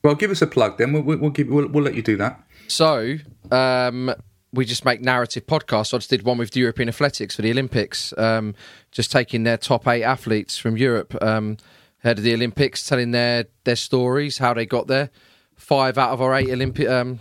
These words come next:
Speaker 2: yeah, five out of our eight athletes got gold in, uh, Japan, so it came out all right. But just, um, just different ways of telling stories, really. Um,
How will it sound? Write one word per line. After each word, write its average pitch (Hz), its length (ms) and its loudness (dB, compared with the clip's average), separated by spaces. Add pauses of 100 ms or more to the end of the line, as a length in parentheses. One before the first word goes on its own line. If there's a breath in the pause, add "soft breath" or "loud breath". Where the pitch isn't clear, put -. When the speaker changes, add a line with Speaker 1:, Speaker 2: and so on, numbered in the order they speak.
Speaker 2:
yeah, 127 160 2
five 135 300 2
out 123 100 2
of 120 80 -6
our 127 160 2
eight 127 160 -4
athletes 131 400 0
got - 180 -4
gold 139 400 0
in, 123 360 -2
uh, 123 440 0
Japan, 143 460 -2
so - 160 -2
it 117 140 -2 (160)
came 127 200 0
out 127 120 2
all 131 60 2
right. 139 200 0 (460 loud breath)
But 143 100 4
just, 156 240 0
um, 156 420 0
just - 280 -4
different 151 280 0
ways 147 180 2
of 123 60 -14
telling 143 220 0
stories, 143 420 0
really. 135 300 0 (160)
Um, 123 400 0